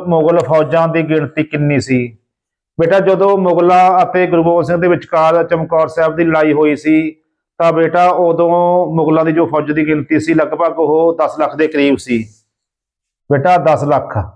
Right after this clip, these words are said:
ਦਸ ਲੱਖ ਦੀ ਫੌਜ ਸੀ। ਬੇਟਾ, ਨੈਕਸਟ, ਚਮਕੌਰ ਸਾਹਿਬ ਦੀ ਲੜਾਈ ਵਿੱਚ ਮੁਗਲ ਫੌਜਾਂ ਦੇ ਮੁਕਾਬਲੇ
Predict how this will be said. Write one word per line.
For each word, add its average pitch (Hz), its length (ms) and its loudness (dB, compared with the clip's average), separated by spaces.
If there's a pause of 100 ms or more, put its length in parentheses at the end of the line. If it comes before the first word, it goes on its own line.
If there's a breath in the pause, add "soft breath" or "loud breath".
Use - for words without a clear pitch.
(560)
ਦਸ 143 160 0
ਲੱਖ 143 180 0
ਦੀ 151 140 0
ਫੌਜ 143 280 0
ਸੀ। 110 340 -2 (960 soft breath)
ਬੇਟਾ, 190 240 2
ਨੈਕਸਟ, 175 380 -2 (1500)
ਚਮਕੌਰ 185 600 2
ਸਾਹਿਬ 185 440 2
ਦੀ 190 160 0
ਲੜਾਈ 170 420 4
ਵਿੱਚ 175 640 2
ਮੁਗਲ 165 380 2
ਫੌਜਾਂ 160 420 2
ਦੇ 165 140 -2
ਮੁਕਾਬਲੇ 151 800 0